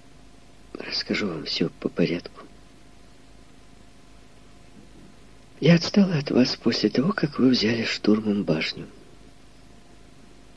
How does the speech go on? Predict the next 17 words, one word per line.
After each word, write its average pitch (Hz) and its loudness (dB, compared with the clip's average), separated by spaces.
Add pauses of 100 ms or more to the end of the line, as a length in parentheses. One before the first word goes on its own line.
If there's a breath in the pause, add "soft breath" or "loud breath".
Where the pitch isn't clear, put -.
(280)
Это - 0
было 135 4
страшное, 170 0
но 120 0
вместе 113 -4
с - -6
тем 117 -4
и - -12
красивое 80 0
зрелище, 82 -2
и 98 -4
я 123 -4
не 113 -8
могла 107 -4
оторваться 101 -4
от - -12
него. 73 -10